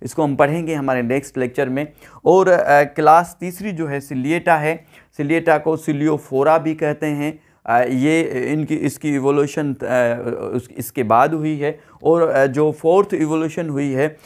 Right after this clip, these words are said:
वो है सक्टोरिया। सक्टोरिया क्लास को भी हम पढ़ेंगे हमारे नेक्स्ट लेक्चर में।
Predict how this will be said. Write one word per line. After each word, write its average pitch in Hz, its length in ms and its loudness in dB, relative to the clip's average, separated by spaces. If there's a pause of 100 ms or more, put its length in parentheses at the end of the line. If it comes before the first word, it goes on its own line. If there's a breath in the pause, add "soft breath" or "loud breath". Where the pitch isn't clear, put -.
(160 loud breath)
वो 165 100 2
है 160 120 0
सक्टोरिया। 151 600 0
सक्टोरिया 147 540 -2
क्लास 143 600 -2
को 160 100 -4
भी 151 160 -4
हम 131 240 -6
पढ़ेंगे 139 480 -4
हमारे 113 320 -6
नेक्स्ट 110 300 -4
लेक्चर 135 340 0
में। 139 240 -6